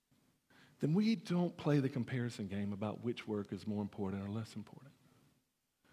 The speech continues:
As Christians, we say, "My identity is I'm an image bearer." And if we take it further than that, sh-, of course you should do your work excellently. But all of a sudden, we're getting into the game of which ones are more important.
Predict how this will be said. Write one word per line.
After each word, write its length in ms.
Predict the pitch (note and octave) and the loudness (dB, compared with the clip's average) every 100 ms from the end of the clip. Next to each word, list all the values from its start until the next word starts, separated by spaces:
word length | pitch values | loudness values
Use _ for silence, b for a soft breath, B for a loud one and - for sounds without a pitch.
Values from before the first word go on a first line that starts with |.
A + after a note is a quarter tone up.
| b b b | b b b
As 120 | C3 | -2
Christians, 480 | - A#3+ - C3+ B2 | 2 2 4 2 0
we 80 | |
say, 160 | B2+ C#3 | 0 2
"My 240 | C3+ D#3+ | 4 4
identity 680 | E3+ B2 C3 F3 A2+ F2+ F#2+ - - | 4 2 2 2 2 -4 -8 -16 -12
is 140 | A#2 A2 | -6 -2
I'm 160 | C#3 | 0
an 60 | D3 | 2
image 220 | F3+ E3 | 0 -2
bearer." 280 | - F2+ A#2+ - _ _ _ _ _ B B B | -8 -14 -14 -20 _ _ _ _ _ B B B
And 40 | |
if 60 | B2+ | 0
we 80 | C4 | 6
take 220 | C4 F#3 | 8 8
it 100 | B2+ | 6
further 480 | - D#3+ F#3+ F3 C3+ | 6 8 10 10 8
than 140 | A#2+ | 6
that, 340 | D3+ F3+ - | 6 6 4
sh-, 120 | - - | -4 -6
of 120 | - | -6
course 320 | - F#3 G#3+ | 2 4 4
you 60 | - | 2
should 220 | C3 A#2+ | 0 0
do 80 | A#2+ | 2
your 100 | A#2+ | 2
work 180 | A#2 A2 | 2 4
excellently. 460 | C3 B2+ G2+ F2+ - B B B - | 2 2 -2 -4 -10 B B B 2
But 100 | B2+ | 8
all 80 | |
of 60 | F3+ | 8
a 20 | |
sudden, 340 | F3+ - F3+ C3 | 8 8 8 8
we're 140 | D#3 | 6
getting 260 | E3 E3+ D3+ | 6 6 6
into 80 | C3+ | 6
the 120 | B2 | 4
game 280 | C3 C#3 C3+ | 4 4 4
of 140 | A2 | 2
which 300 | A#2 D3+ - | 0 0 0
ones 260 | B2 A#2+ A#2 | 0 0 2
are 80 | |
more 220 | G#2 G2 G2+ | 0 0 -2
important. 360 | A2 C#3+ G#2 | 4 6 4